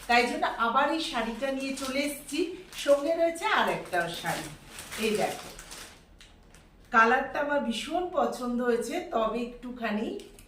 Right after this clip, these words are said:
চকচকে ভাব। এইখানে ছোট ছোট স্টোন বসানো আছে জানো, এইখানে ছোট ছোট স্টোন বসানো আছে।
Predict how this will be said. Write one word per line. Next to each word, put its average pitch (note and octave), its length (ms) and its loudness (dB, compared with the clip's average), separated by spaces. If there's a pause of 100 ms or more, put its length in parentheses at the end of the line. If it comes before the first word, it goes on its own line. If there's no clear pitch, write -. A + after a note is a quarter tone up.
(340)
চকচকে A#3+ 760 0
ভাব। A3 540 2 (1900)
এইখানে E4+ 460 2
ছোট C#4+ 420 -6
ছোট B3+ 300 -6
স্টোন B3+ 720 -2
বসানো F3+ 540 0
আছে F3 320 -4
জানো, C#4 500 -4 (260)
এইখানে B3+ 480 -4
ছোট A#3 360 -6
ছোট A#3+ 340 -8
স্টোন A3 500 -2
বসানো - 580 -6
আছে। - 240 -16